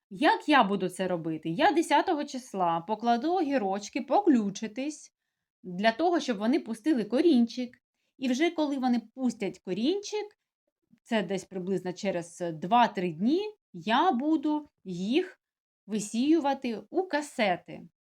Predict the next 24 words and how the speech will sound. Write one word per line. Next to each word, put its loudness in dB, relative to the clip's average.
Потім -2
в -4
касетах 0
вони 2
в 4
мене 0
будуть -6
підростати 0
до -2
першого 0
листочка, -6
і 0
з -14
касет -4
я 0
їх -2
буду 0
пересаджувати -4
у 4
горщики, -4
пікурувати -4
у -14
великі -2
горщики -6